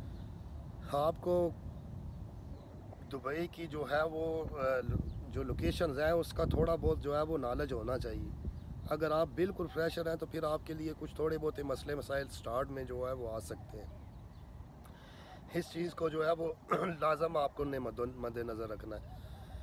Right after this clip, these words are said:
तो बाकी काम के हवाले से तो अल्हम्दुलिल्लाह इसका काम ठीक है। जो इसमें सीज़न में तकरीबन ड्राइवर जो है, वो बारह पंद्रह हज़ार दरम भी इसमें जो है, वो बचा लेते हैं, क्योंकि इसमें जो, जब आपका सीज़न चल रहा होता है, तो फिर आपकी गाड़ी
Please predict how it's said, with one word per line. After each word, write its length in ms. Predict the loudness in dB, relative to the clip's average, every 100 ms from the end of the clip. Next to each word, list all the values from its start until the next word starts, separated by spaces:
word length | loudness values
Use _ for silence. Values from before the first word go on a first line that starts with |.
| -10 -12 -12 -12 -12 -12 -8
तो 80 | 0
बाकी 320 | 4 4 2
काम 320 | 4 8 8 6
के 120 | 4
हवाले 280 | 6 4 4
से 100 | 0
तो 100 | 0
अल्हम्दुलिल्लाह 600 | 2 2 2 -2 2 2
इसका 220 | 4 2
काम 300 | 4 4 2
ठीक 300 | 0 0 4
है। 120 | 2
जो 500 | 2 2 2 2 0
इसमें 320 | -2 -4 -4
सीज़न 420 | -2 0 2 2
में 220 | 2 -2 -2
तकरीबन 520 | -4 -4 -2 -2 0
ड्राइवर 360 | 2 2 0
जो 160 | -2 -2
है, 80 | -2
वो 240 | -2 -2
बारह 300 | 0 0 0
पंद्रह 380 | -2 -2 0 0
हज़ार 280 | 2 0 0
दरम 320 | 0 0 -2
भी 240 | -4 -6
इसमें 460 | -6 -6 -4 -4 -6 -8 -8 -6
जो 160 | -2
है, 80 | -2
वो 120 | -2
बचा 300 | -6 -4 -4
लेते 260 | -4 -4 -6
हैं, 80 | -6
क्योंकि 280 | -8 -8
इसमें 520 | -8 -8 -6 -6 -6 -6
जो, 300 | -4 -4 -4 -6 -10 -12 -12 -12 -12 -14 -4
जब 220 | 0 2 2
आपका 320 | 0 2 0
सीज़न 380 | 0 0 2 2
चल 220 | 2 2
रहा 140 | 4
होता 240 | 4 4 2
है, 60 |
तो 100 | 2
फिर 220 | 0 0
आपकी 340 | 2 0 -2 -2
गाड़ी 380 | 0 0 0